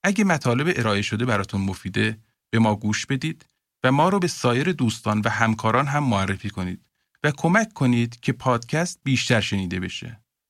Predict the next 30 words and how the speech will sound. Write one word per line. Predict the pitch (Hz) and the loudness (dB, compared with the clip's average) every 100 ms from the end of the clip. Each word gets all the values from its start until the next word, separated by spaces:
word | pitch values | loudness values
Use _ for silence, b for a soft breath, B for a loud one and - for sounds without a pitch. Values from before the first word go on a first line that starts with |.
| _ _ b b _ | _ _ b b _
به | 156 | -2
صفحه | - 135 - 170 | 2 0 2 2
اینستاگرام | 143 117 - 113 110 117 135 | 4 2 2 0 2 2 2
ما | 131 123 | 4 2
هم | 110 113 107 104 | 2 2 2 0
به | 101 - | -2 -2
آدرس | 104 - 110 - 117 110 - | -2 -2 -4 -2 -2 -2 -2
رادیو | 110 104 98 98 | -2 -2 -2 -2
دندون | 98 98 95 | -2 -2 -4
پزشکی | 98 - - | -6 -6 -6
سر | - 95 98 | -2 -2 -2
بزنید | 107 120 120 131 - _ _ _ _ - | -2 0 0 -2 -6 _ _ _ _ -2
و | 127 | 4
با | 123 | 4
هشتگ | 117 113 - 143 143 | 4 0 0 -2 -2
فارسی | 170 123 104 - 143 147 | -2 2 0 0 0 2
رادیو | 135 110 107 | 2 2 0
دندون | 101 101 98 | 2 0 -2
پزشکی | - 98 - - 165 170 - | -4 -6 -4 -4 -4 -4 -2
ما | 117 | 0
رو | 113 | 2
دنبال | 104 95 95 | 2 2 -2
کنید | - 90 87 - _ _ _ _ - | -4 -6 -6 -12 _ _ _ _ -2
تا | 123 | 4
هم | 127 131 | 4 4
محتواهای | 127 110 113 110 104 117 | 2 2 0 0 2 0
تکمیلی | 117 110 - 107 104 98 | 0 -4 -2 0 2 2
رو | 196 | 2
اونجا | 165 127 117 | 0 0 0
ببینید | 113 113 110 110 107 | 0 0 2 0 -6